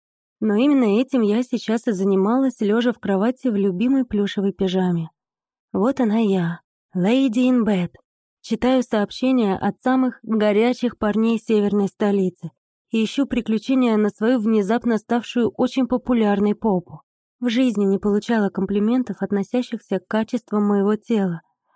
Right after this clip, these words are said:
Меня часто называли доброй, заботливой и отзывчивой, а тут я стала аппетитной, сладкой и безумно вкусной. Ко всему этому нашлось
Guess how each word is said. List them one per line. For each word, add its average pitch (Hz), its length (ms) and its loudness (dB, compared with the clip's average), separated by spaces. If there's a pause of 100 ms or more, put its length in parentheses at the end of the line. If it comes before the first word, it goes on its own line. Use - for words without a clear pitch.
(100)
Меня 233 300 2
часто 262 360 -2
называли 208 500 2
доброй, 196 480 0
заботливой 190 760 0
и 180 80 2
отзывчивой, 190 720 -2 (180)
а 208 140 -2
тут 247 280 -4 (320)
я 247 240 0
стала 226 400 -2 (180)
аппетитной, 240 720 -2
сладкой 214 640 -2 (160)
и 254 100 -4
безумно 233 460 0
вкусной. 196 560 -4 (340)
Ко 220 120 -6
всему 233 380 0
этому 240 440 -2 (260)
нашлось 233 440 0